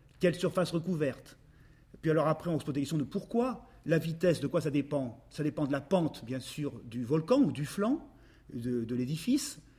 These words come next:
mais ça dépend aussi de la composition du magma. On sait par exemple que quand on renverse sur, euh, la table du petit déjeuner du miel ou de la confiture,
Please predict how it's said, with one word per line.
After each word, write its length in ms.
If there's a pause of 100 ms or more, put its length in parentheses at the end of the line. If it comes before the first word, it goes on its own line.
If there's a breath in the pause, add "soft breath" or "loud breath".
(120 soft breath)
mais 80
ça 140
dépend 240
aussi 480 (200 loud breath)
de 120
la 100
composition 800
du 160
magma. 640 (360 soft breath)
On 160
sait 180
par 140
exemple 180
que 40
quand 180
on 60
renverse 360
sur, 300
euh, 500 (160 loud breath)
la 100
table 180
du 40
petit 100
déjeuner 600 (120)
du 120
miel 260
ou 40
de 60
la 60
confiture, 640